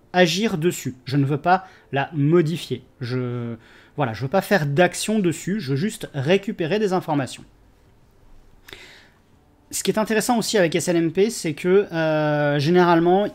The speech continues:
il, euh, il tourne en U D P. Donc c'est, euh, c'est relativement, euh,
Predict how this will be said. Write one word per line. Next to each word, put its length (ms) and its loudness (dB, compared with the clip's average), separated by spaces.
il, 300 0
euh, 280 2
il 120 0
tourne 180 0
en 100 4
U 80 6
D 120 6
P. 180 -8
Donc 120 -2
c'est, 300 2
euh, 320 2
c'est 500 0
relativement, 720 0
euh, 920 -6